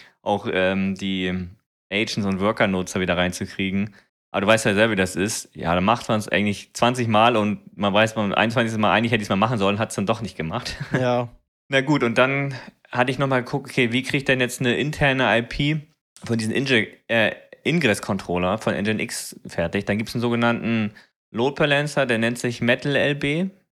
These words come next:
Speaker 1: Metal L B, ja, also Metal Load, Metal Load Balancer. Ähm, da definiert man halt eine Range in seinem privaten Netz. In dem Fall, ich habe jetzt eine Fritzbox, so ein Standard hundertzweiundneunzig, hundertsechzig, hundertachtundsiebzig Punkt irgendwas.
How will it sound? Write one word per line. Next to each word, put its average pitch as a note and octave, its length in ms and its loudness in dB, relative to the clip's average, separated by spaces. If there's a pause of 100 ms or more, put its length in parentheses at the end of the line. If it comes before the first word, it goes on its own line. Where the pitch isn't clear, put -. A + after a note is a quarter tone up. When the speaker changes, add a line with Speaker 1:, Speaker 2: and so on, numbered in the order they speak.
(200)
Speaker 1:
Metal - 220 -6
L G#2 60 -2
B, G#2+ 160 -2
ja, G#2 200 2
also F2 260 -4
Metal G#2+ 680 -2 (100)
Load, A2+ 360 -4
Metal A#2+ 300 -2
Load A#2+ 240 0
Balancer. C3 540 -2 (420)
Ähm, G#2+ 420 2
da A2 200 4
definiert A#2+ 440 0
man A#2 160 0
halt A2+ 160 0
eine F#2+ 260 2
Range A#2+ 320 2 (120)
in A2 120 -2
seinem F#2+ 460 0 (140)
privaten F#2+ 500 0
Netz. C3+ 280 0
In G#2 100 -2
dem G2+ 140 -2
Fall, F#2+ 160 0
ich F#2 80 -4
habe G#2 160 0
jetzt F#2 100 -4
eine F#2+ 60 -2
Fritzbox, - 600 -4
so F#2 220 -4
ein F2 60 -4
Standard A#2 480 0
hundertzweiundneunzig, G#2+ 640 -2
hundertsechzig, G#2 420 -2
hundertachtundsiebzig G2+ 1040 -4
Punkt G2 300 -2
irgendwas. D3 520 0